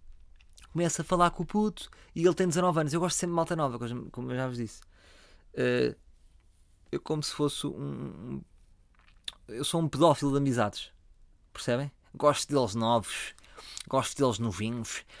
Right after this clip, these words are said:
mas maiores. Portanto, não, não sou, sou um, um quase, um almost pedophile. Aí a grande adicção, até vos parti todo. E, hum,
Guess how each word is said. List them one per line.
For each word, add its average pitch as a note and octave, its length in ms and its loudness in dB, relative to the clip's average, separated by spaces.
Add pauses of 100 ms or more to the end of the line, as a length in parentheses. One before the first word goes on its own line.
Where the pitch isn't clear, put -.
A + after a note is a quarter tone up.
(100)
mas G#2 180 -4
maiores. G#2+ 440 0
Portanto, G2 240 -8
não, G2+ 160 -6
não G2 140 -6
sou, G#2 220 -6
sou G2+ 260 -4
um, G2+ 500 -6 (560)
um A#2+ 100 -4
quase, A#2 400 4
um A2+ 560 -4 (720)
almost D#3+ 720 6
pedophile. A2+ 1040 4 (260)
Aí A#3 300 -4
a G#3+ 40 0
grande G#3+ 220 -4
adicção, F3 720 -2
até C#3 220 -2
vos - 140 -10
parti C#3 300 0
todo. A#2+ 320 -4 (1000)
E, C#3 840 10
hum, A#2+ 960 -2